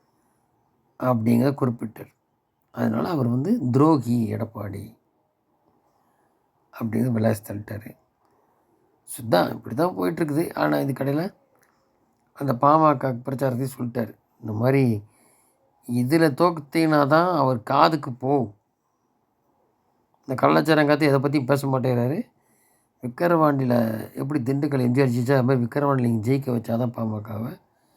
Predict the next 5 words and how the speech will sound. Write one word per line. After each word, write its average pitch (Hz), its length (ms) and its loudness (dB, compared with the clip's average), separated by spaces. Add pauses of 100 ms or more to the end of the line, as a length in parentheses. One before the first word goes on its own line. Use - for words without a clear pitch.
(880)
அவருக்கு 135 280 0
அட்லீஸ்ட் 139 360 0
மண்டையிலேயாவது 135 480 4
ஏறும் 127 380 2
ஸ்டாலின். 107 400 -10